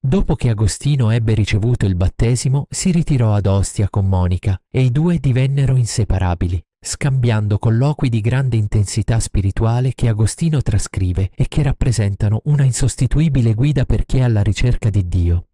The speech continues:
I due, in continua preghiera, vissero una singolare esperienza mistica, un'estasi platonica. Mancavano pochi giorni alla morte di lei e mentre parlavano tra loro, facevano progetti per l'avvenire spirituale, si chiedevano quale sarebbe stata la vita eterna dei beati e aprivano il cuore alla fonte della vita.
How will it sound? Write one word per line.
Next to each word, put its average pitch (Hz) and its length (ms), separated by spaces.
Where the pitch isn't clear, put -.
I 127 120
due, 147 380
in 110 160
continua 104 480
preghiera, 120 580
vissero 127 440
una 117 160
singolare 135 540
esperienza 117 580
mistica, 95 580
un'estasi 147 680
platonica. 87 880
Mancavano 113 600
pochi 110 260
giorni 98 440
alla 92 140
morte 101 400
di 98 100
lei 95 320
e 123 120
mentre 147 420
parlavano 123 540
tra 104 160
loro, 98 520
facevano 147 480
progetti 131 520
per - 160
l'avvenire 107 480
spirituale, 113 720
si - 140
chiedevano 151 500
quale 170 300
sarebbe 127 400
stata 139 360
la 104 100
vita 110 240
eterna 101 440
dei 90 160
beati 104 560
e 139 320
aprivano 131 560
il 107 100
cuore 120 320
alla 101 160
fonte 120 380
della 95 220
vita. 87 360